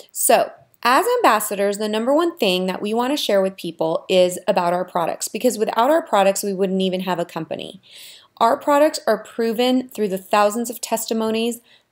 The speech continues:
that we have shared through our own testimonies, and we know that our products work. There is a small percentage of people that they may not work for,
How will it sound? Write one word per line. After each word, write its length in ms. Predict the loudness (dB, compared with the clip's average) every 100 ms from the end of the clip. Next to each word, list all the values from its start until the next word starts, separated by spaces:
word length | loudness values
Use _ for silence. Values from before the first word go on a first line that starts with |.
| 0
that 180 | 0
we 140 | 0 -4
have 420 | -2 0 0 -2
shared 460 | 0 2 4 2 2
through 100 | 2
our 200 | 2 2
own 200 | -2 -2
testimonies, 840 | -4 -4 -4 -2 -2 -2 -2 -2 -6 -16 -20 _
and 300 | 0 2 0 -2
we 220 | -2 -2
know 280 | 0 2 2
that 160 | 4
our 120 | 4 2
products 460 | 0 -2 -2 -4
work. 320 | -4 -4 -8 -16 _ -2
There 160 | 0
is 140 | 2 0
a 60 |
small 300 | 0 2 2
percentage 420 | 0 -2 -2 -2
of 80 | -6
people 240 | -8 -6 -4
that 140 | -4
they 120 | -2
may 160 | -2 -2
not 240 | -2 -2
work 200 | -4 -4
for, 400 | -4 0 2 2